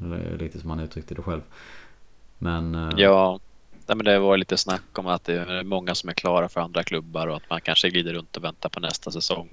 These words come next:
Speaker 2: och så vidare och så vidare. Men jag, alltså, det, någonstans är det ju ändå liksom tävlingsmänniskor som hatar att förlora, så jag tror inte att det, det är liksom inte problemet, utan det är nog mer att,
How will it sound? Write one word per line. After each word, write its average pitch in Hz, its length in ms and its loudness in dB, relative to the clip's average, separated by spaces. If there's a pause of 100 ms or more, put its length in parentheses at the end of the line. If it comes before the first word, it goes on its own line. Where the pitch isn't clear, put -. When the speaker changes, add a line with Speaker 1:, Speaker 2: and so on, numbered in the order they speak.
Speaker 2:
och - 120 -10
så - 120 -4
vidare 71 200 0
och 78 60 0
så - 160 -6
vidare. 71 300 -2
Men 78 140 -6
jag, 92 260 4
alltså, 110 200 6
det, 104 120 -6 (440)
någonstans 110 420 2
är 98 60 4
det 92 80 2
ju 92 60 4
ändå 90 200 0
liksom 85 240 -4
tävlingsmänniskor 85 880 -2
som 92 180 -6
hatar 82 380 0
att 82 100 -4
förlora, 78 400 -2
så - 120 0
jag 82 60 -2
tror - 200 -6
inte - 180 -6
att 98 100 0
det, 85 440 0 (180)
det 87 260 4
är 87 60 2
liksom 85 260 -4
inte - 140 -8
problemet, 85 580 -2
utan 78 240 -4
det 82 100 0
är 80 60 0
nog 76 140 -10
mer 71 100 -2
att, - 320 -6